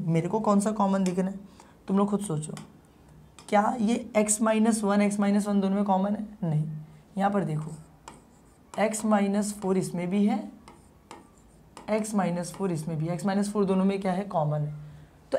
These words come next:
x माइनस फ़ोर को मैं ज़ीरो बना देता हूँ। अब x माइनस फ़ोर क्या करूँगा? ज़ीरो बन जाएगा। x के पे अगर फ़ोर लिख दूंगा, हो गया फ़ोर माइनस फ़ोर ज़ीरो। तो मैं यहाँ पे कर देता हूँ put x is equals to four। मैं यहाँ पे लिख देता हूँ, क्या लिख देता हूँ? Put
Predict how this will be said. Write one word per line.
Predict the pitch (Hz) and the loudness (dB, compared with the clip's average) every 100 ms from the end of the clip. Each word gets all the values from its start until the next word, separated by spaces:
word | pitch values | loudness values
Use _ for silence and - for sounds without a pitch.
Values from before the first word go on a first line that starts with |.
| - | 4
x | 247 269 | 4 6
माइनस | 285 294 285 | 6 6 6
फ़ोर | 254 254 | 6 8
को | |
मैं | 285 262 | 8 8
ज़ीरो | 214 214 | 8 6
बना | 185 160 | 6 4
देता | 147 147 - | 2 -2 -6
हूँ। | - - - - - - - | -10 -8 -10 -12 -18 -20 -8
अब | 185 | 2
x | 226 233 | 4 4
माइनस | 247 247 262 - | 4 4 2 0
फ़ोर | 196 175 - - - - - | 2 2 0 -8 -20 -20 2
क्या | 262 277 | 6 6
करूँगा? | 277 269 269 | 6 6 6
ज़ीरो | 233 247 | 4 4
बन | 240 | 4
जाएगा। | 226 226 233 | 4 2 0
x | 214 214 - | 0 0 0
के | 254 | 0
पे | 247 | 0
अगर | 240 240 | 0 0
फ़ोर | - 233 | 2 2
लिख | 240 | 4
दूंगा, | 233 240 | 4 4
हो | 220 | 4
गया | 233 269 | 4 2
फ़ोर | 247 | 2
माइनस | 233 226 208 | 2 2 2
फ़ोर | 220 | 2
ज़ीरो। | 196 190 180 - - - | 2 0 -2 -6 -12 -6
तो | 180 | -2
मैं | 185 | 0
यहाँ | 190 | 0
पे | |
कर | 208 214 | 0 2
देता | 202 190 | 2 2
हूँ | 180 - | -2 -2
put | 233 - 190 | -4 -2 -2
x | 180 196 | 0 2
is | 170 | 2
equals | 170 160 | 0 -2
to | - 175 | -2 -4
four। | - 151 | -2 -4
मैं | 151 - - - - - - 175 | -4 -10 -20 -20 -18 -16 -6 -2
यहाँ | 170 | 0
पे | |
लिख | 196 202 | 2 0
देता | 190 170 | 0 -2
हूँ, | |
क्या | 170 | 0
लिख | 190 180 | 0 0
देता | 175 185 | -2 -4
हूँ? | 196 - | -8 -6
Put | 202 - - | -6 -6 -12